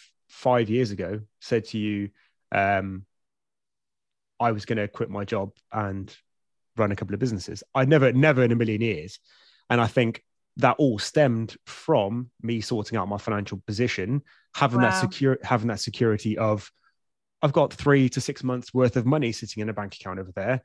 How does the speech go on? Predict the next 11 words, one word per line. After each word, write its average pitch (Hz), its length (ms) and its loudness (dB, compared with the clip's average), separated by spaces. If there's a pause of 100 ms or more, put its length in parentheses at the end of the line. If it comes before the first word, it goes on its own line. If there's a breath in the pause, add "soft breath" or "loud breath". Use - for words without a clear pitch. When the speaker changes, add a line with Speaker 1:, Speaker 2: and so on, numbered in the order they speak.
Speaker 2:
Mm-hmm. 214 300 0
Speaker 1:
Um, 110 100 2 (500)
that, 135 240 0 (540)
and 151 100 2
I, 147 60 4
when 143 220 -2
we 139 60 0
sit - 180 -4
down, 139 140 2
we 131 60 0
thought, - 200 -6